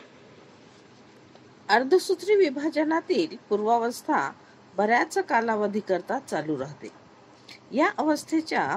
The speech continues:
पाच उपअवस्था आहेत. त्या पुढीलप्रमाणे. नंबर एक, तनुसूत्रता, लेप्टोटीन, युग्मसूत्रता,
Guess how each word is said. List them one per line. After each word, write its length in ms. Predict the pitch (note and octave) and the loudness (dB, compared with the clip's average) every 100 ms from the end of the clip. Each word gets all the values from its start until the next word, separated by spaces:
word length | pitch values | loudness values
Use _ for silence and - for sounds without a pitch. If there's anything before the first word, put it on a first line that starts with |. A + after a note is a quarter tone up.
| - | -2
पाच 260 | F#3+ A3+ - | -2 -2 -4
उपअवस्था 720 | A3+ - - F#3 F#3 F3+ - F#3+ | -8 -2 -2 0 -2 -4 -6 -6
आहेत. 240 | D3+ C#3+ - - - - - - - - - - | -6 -10 -16 -20 -20 -20 -20 -20 -20 -20 -8 0
त्या 120 | F4 | 0
पुढीलप्रमाणे. 800 | F4+ E4+ C#4 B3 F3+ D3 B2+ A#2 - - - - - - - - - - - | 2 2 0 0 -4 -4 -8 -12 -18 -20 -20 -20 -20 -20 -20 -20 -20 -20 -6
नंबर 280 | G#3+ B3 B3 | 0 2 2
एक, 180 | B3 - - - - - - | 0 -4 -14 -20 -20 -20 -2
तनुसूत्रता, 960 | A#3 C4 D4+ - A#3 - F3+ F#3 F3+ C3 - - - - - D3+ F3 - - - - F#3+ | 2 4 2 0 -6 0 0 2 0 0 -8 -20 -20 -20 -20 -20 -20 -20 -20 -20 -8 2
लेप्टोटीन, 920 | G#3 G#3 - B3 C4 C4+ C4+ F3 A#2+ - - - - - - - - - | 4 4 4 4 4 0 -2 -2 -6 -16 -20 -20 -20 -20 -20 -20 -20 -14
युग्मसूत्रता, 1200 | F#3 C4 A#3+ D4+ D#4 D#4 B3+ - G3 F#3 G3 E3+ | -2 0 2 4 4 2 -2 4 4 4 2 2